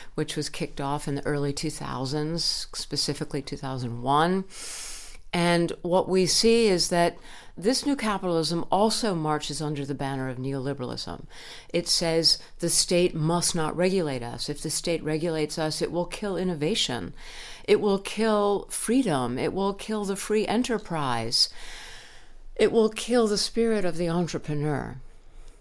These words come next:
But in fact, these same neoliberal arguments are actually the opposite of what Hayek and before him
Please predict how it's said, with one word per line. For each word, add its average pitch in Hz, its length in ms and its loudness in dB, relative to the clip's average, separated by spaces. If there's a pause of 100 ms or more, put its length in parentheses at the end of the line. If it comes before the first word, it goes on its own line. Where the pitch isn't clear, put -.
(540)
But 180 100 4
in 185 160 6
fact, 214 840 0 (420)
these 190 340 8
same 196 840 4 (260)
neoliberal 170 840 6
arguments 156 800 4 (720)
are 180 560 6 (480)
actually 185 800 2 (640)
the 185 360 0
opposite - 640 0 (600)
of 175 220 2
what 170 320 6 (160)
Hayek 160 460 0
and 151 120 -2
before 147 420 0
him 139 500 -2